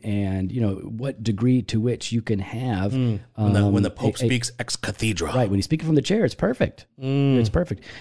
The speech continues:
Speaker 1: And, uh, it, it's, it, it's a dangerous kind of a place. Every church has issues, which means your church has issues, listener.
Speaker 2: Oh.
Speaker 1: Your church has issues.
Speaker 2: Oh, yeah, you need to hear this.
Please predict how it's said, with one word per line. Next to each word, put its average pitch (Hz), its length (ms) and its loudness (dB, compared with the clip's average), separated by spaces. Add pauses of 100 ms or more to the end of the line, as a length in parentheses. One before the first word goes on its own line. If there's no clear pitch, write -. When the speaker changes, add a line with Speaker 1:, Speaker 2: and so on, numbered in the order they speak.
(100)
Speaker 1:
And, 113 500 2
uh, 117 380 0
it, 107 460 -4
it's, 107 180 -2
it, 120 140 -2
it's 120 140 -2
a 120 40 6
dangerous 147 480 0
kind 127 180 0
of 101 60 0
a 95 60 -4
place. 90 320 -2 (280)
Every 214 200 4
church 143 220 4
has 110 200 4
issues, 92 420 0
which 110 160 -2
means 107 300 4
your 156 220 4
church 98 320 -2
has 82 180 0
issues, 85 460 -2
listener. 95 520 2
Speaker 2:
Oh. - 60 -8
Speaker 1:
Your 131 200 4
church 120 180 0
has 87 160 0
issues. 87 320 -6
Speaker 2:
Oh, 117 100 2
yeah, 113 120 4
you 120 120 4
need 175 140 6
to 156 40 2
hear 170 140 4
this. 113 220 -2